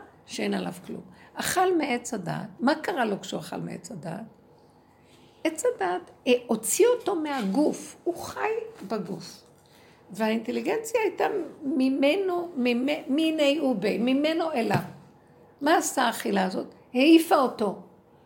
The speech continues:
השפריצה אותו לחלל, הרימה לו את הרגליים והוא עף באוויר. עכשיו הוא מתחיל להשתמש במוח שלו. "למה? כמה? אולי? אבל? ואם? זה וזה וזה, ויש ריבוי."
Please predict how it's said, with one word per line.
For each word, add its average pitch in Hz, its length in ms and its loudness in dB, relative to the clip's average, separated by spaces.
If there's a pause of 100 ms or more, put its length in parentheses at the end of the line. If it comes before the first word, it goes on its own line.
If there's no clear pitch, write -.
(680)
השפריצה 381 560 4
אותו 330 260 2
לחלל, 220 600 4
הרימה 262 260 2
לו 254 100 4
את 233 120 -2
הרגליים 262 520 0
והוא 233 160 -2
עף 254 220 2
באוויר. 180 500 0 (340)
עכשיו 311 260 4
הוא 339 100 0
מתחיל 262 240 -2
להשתמש 202 500 -2
במוח 180 420 -4
שלו. 190 220 -8 (840)
"למה? 233 600 0
כמה? 277 340 2
אולי? 247 640 4
אבל? 269 480 0
ואם? 277 420 2 (320)
זה 302 180 2
וזה 311 220 2
וזה, 285 260 -2
ויש 269 260 2
ריבוי." 294 880 2